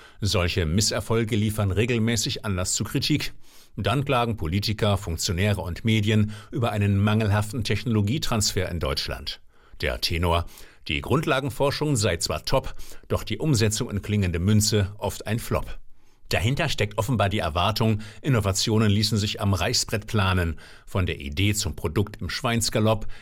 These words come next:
zielstrebig und ohne Umwege. Eine Vorstellung, die in den Augen von Innovationsforschern nur zum Teil realistisch ist.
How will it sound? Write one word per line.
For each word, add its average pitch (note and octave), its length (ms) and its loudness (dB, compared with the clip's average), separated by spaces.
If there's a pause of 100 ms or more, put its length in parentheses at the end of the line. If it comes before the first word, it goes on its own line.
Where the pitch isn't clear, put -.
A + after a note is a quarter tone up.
(120)
zielstrebig B2 800 -2
und G2 240 -4
ohne C#3 240 2
Umwege. G2+ 540 0 (420)
Eine A#2+ 240 0
Vorstellung, A#2+ 600 0
die - 100 -8
in F#2+ 100 -4
den F#2 140 -2
Augen F#2 300 0
von D#2 240 -4
Innovationsforschern G2+ 1120 0 (200)
nur A2+ 140 0
zum A2 200 2
Teil E3+ 260 0
realistisch F2+ 560 -2
ist. - 400 -6